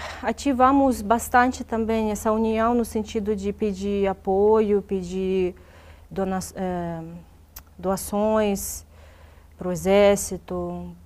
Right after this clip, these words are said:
pro, pro país, quando a, a Ucrânia vai se reerguer. Então, as pessoas que também foram pra fora, eu acredito, elas, é, as mulheres, né,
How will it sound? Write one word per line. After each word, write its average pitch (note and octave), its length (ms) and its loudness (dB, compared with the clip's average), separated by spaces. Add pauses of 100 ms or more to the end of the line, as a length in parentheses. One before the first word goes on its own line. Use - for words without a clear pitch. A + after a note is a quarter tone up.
(280)
pro, F3 180 -6 (100)
pro F3 140 -8
país, F#3+ 920 0 (520)
quando F#3 320 -2
a, F#3 240 0
a F#3 40 2
Ucrânia F#3+ 360 -2
vai F#3 120 0
se F#3 240 -4
reerguer. F#3+ 680 0 (720)
Então, G3+ 580 -4
as G#3 140 -8
pessoas G#3+ 420 -6
que - 140 -12
também G#3 260 -6
foram G3+ 320 -4
pra G#3+ 160 -4
fora, G#3+ 460 -2
eu G3+ 80 0
acredito, G3 1000 -6 (680)
elas, - 680 -6 (1120)
é, F#3 640 -10
as E3+ 100 -10
mulheres, F3+ 520 -4
né, F#3 360 -8